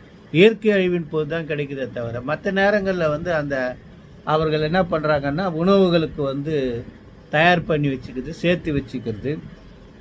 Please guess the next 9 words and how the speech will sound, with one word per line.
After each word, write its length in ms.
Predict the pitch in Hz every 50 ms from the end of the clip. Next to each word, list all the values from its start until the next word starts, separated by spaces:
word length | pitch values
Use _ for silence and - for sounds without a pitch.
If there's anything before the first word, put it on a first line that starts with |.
| - - -
ஆ, 60 | 185
குளிர்ல 680 | 180 175 170 170 - - 196 202 220 233 214 214 202 185
இருந்து 340 | 175 160 170 170 185 175 147
த-, 280 | 147 156 151 147 143 143 -
காப்பாத்திக்கிறது, 760 | 147 151 147 147 156 143 143 - 143 123 135 127 117 139 127
நெருப்பு, 500 | 120 135 151 151 156 - - - 151 143 147 151 151 156 - - - - - - - - - - -
ஆ, 300 | 147 147 143 143 139 139
ஒரு 180 | 139 139 139
சூடான 580 | - - - 170 185 185 180 175 170 165 160